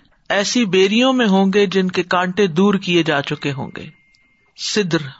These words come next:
بیری، لیکن یہ دنیا جیسی بیری نہیں، کیونکہ ہمارے ہاں عام طور پر بیری کا پھل جو ہے وہ اعلیٰ درجے کے پھلوں میں شمار نہیں ہوتا، کیونکہ ہمارے ہاں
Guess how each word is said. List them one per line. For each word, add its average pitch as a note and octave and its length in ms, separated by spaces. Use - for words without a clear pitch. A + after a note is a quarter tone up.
بیری، D#3+ 400
لیکن G3 300
یہ G3+ 100
دنیا G#3+ 340
جیسی G3+ 320
بیری E3 280
نہیں، E3+ 440
کیونکہ E3+ 220
ہمارے F#3 360
ہاں G3+ 180
عام F3+ 200
طور F3+ 200
پر F#3 260
بیری F3+ 340
کا G#3+ 140
پھل G3 320
جو F#3 160
ہے F#3+ 120
وہ F#3+ 280
اعلیٰ G#3+ 360
درجے F#3+ 240
کے F#3+ 120
پھلوں F#3 280
میں F#3 100
شمار E3+ 320
نہیں G3 240
ہوتا، F3 240
کیونکہ G#3 260
ہمارے F#3+ 400
ہاں G3 140